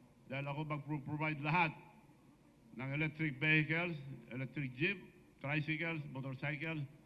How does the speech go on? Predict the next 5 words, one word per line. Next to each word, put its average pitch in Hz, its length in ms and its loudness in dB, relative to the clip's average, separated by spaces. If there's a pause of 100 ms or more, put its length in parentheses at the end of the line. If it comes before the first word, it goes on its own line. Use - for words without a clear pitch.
(500)
without 170 400 4 (200)
any 180 360 2
down 170 400 4
payment, 170 560 4 (840)
without 165 520 4